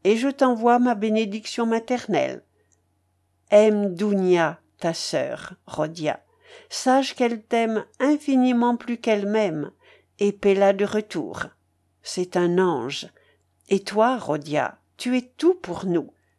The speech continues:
tout notre espoir, tout notre futur bonheur. Pourvu que tu sois heureux, nous le serons aussi. Adieu, ou plutôt au revoir. Je t'embrasse mille fois.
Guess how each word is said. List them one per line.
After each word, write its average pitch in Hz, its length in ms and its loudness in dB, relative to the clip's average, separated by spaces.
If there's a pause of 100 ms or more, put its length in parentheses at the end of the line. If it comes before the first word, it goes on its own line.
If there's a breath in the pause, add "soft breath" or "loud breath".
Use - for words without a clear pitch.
(200)
tout 277 200 2
notre 311 300 6
espoir, 233 680 0 (420)
tout 226 160 -2
notre 254 360 2
futur 247 460 -6
bonheur. 208 640 0 (760)
Pourvu 233 500 -2
que 226 140 -6
tu 214 220 -8
sois 214 280 4
heureux, 196 520 0 (260)
nous 185 160 0
le 202 140 2
serons 240 400 -2 (120)
aussi. - 420 -4 (760)
Adieu, 160 460 2 (540)
ou 190 100 -4
plutôt 175 640 0 (280 soft breath)
au 175 160 6
revoir. 147 760 -2 (400)
Je - 180 -4
t'embrasse 262 640 0
mille 247 320 0
fois. - 460 -2